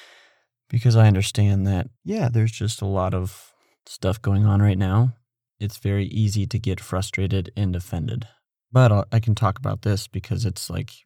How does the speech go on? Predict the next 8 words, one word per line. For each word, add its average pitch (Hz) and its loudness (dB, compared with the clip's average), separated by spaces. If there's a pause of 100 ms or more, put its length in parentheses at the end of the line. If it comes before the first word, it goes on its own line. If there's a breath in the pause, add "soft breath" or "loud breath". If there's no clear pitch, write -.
(120)
in 95 -4
the 90 -4
past - -10
and - -6
I've 113 0
changed 170 -2
since - -12
then. - -12